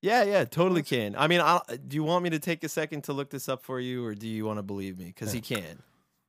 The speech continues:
Speaker 1: I mean, they've done, like, a bunch of legal people, like, looked it over and were like, "Yeah, no, he definitely can," because it fought, because of so many of them being in the federal budget, and because he can have that kind of executive power,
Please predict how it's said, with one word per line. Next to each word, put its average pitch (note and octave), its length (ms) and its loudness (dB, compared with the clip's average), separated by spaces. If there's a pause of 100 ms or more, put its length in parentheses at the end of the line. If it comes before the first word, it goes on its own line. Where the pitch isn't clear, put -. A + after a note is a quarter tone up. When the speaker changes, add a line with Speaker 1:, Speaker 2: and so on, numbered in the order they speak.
(160)
Speaker 1:
I A#2 40 -4
mean, A2+ 120 -2
they've B2+ 140 0
done, D3 200 4
like, C3 180 4
a C3 80 2
bunch D3+ 240 2
of D3+ 100 6
legal C#3 300 2
people, B2+ 340 -4
like, A2 220 0
looked B2 180 -4
it B2 80 0
over A2 240 2
and A2 80 -2
were G#2 60 -2
like, G#2+ 180 -2
"Yeah, A2+ 200 4
no, G#2+ 120 -2
he G#2 80 -4
definitely G2+ 380 -10
can," G#2 260 -6
because G2 200 -8
it A2 60 -4
fought, C#3 300 4 (300)
because C#3+ 260 6
of C3 80 0
so F3 160 8
many E3+ 140 6
of D#3 80 4
them C3+ 100 4
being C#3 300 4
in C3 80 2
the A#2+ 80 2
federal B2+ 420 2
budget, F#2+ 500 2 (540)
and A2+ 140 -2
because A2+ 280 -2
he A#2+ 120 -4
can A2 160 -6
have A2+ 260 2
that G#2+ 140 0
kind G#2 160 -2
of G2 80 -4
executive F#2+ 500 -4
power, F#2+ 460 0